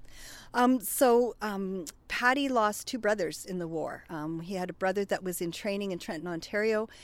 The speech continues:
and his plane crashed and he was killed. And, um, a couple months later, his brother John, who was over near Egypt, was shot down. He was a fighter pilot. And so both of his brothers died within a couple months of each other. And that left Paddy as the remaining son of the family at a very young age.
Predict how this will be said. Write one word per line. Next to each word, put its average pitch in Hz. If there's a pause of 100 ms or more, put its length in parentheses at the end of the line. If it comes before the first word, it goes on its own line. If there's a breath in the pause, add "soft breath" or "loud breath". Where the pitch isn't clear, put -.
(220 loud breath)
and 170
his 175
plane 196
crashed 190
and 165
he -
was 190
killed. 202
And, 185 (240 loud breath)
um, 185
a 202
couple 240
months 220
later, 202
his 180
brother 185
John, 175
who 175
was 170
over 185 (220 soft breath)
near 170
Egypt, 196
was 170
shot 180
down. 165
He 180
was 170
a -
fighter 170
pilot. 156 (320 loud breath)
And 175
so 180 (120)
both 190
of 214
his 180
brothers 170 (140)
died 170
within 160
a -
couple 180
months 165
of 175
each 170
other. 143 (240 loud breath)
And 185
that 185
left 190
Paddy 185
as 165
the 175
remaining 170
son 170
of 165
the 160
family 165
at 151
a -
very 156
young 151
age. 143